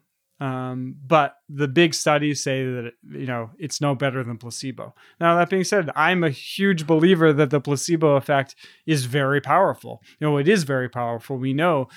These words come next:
that, you know, you give somebody a sugar pill, um,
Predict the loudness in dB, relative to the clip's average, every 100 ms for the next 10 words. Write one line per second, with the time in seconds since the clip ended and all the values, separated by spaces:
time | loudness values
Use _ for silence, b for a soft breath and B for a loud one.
0 | B -6 -4 -4 -8 b b -4 -2 -2
1 | 0 0 0 -2 0 0 0 -2 -4 -6
2 | -2 0 0 -2 -4 -4 -6 b b b
3 | -8 -6 -4 -4 -6 -8